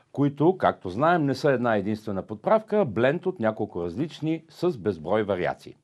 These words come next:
В природната медицина кардамомът и днес има широко приложение. Влага се в медикаменти за лечение на инфекции на гърлото. Силните му антибактериални и противовъзпалителни свойства помагат при лечението на инфекциозни болести,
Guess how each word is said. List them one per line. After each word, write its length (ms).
В 100
природната 540
медицина 540
кардамомът 580
и 80
днес 300
има 160
широко 420
приложение. 640
Влага 300
се 140
в 80
медикаменти 640
за 180
лечение 500
на 120
инфекции 520
на 100
гърлото. 440
Силните 560
му 200
антибактериални 1080
и 60
противовъзпалителни 1120
свойства 520
помагат 440
при 140
лечението 580
на 140
инфекциозни 600
болести, 540